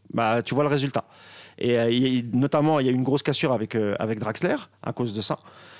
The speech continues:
Et, euh, et tous les deux, ils quasiment ne se parlent plus.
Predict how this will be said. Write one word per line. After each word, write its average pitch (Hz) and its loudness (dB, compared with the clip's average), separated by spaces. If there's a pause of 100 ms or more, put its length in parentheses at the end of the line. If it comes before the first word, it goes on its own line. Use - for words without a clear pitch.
(240)
Et, 110 -2
euh, 98 -2
et 113 -4
tous - -2
les 135 2
deux, 147 4
ils 110 -2 (480)
quasiment 147 2
ne 139 0
se 127 0
parlent 107 -4
plus. 247 -4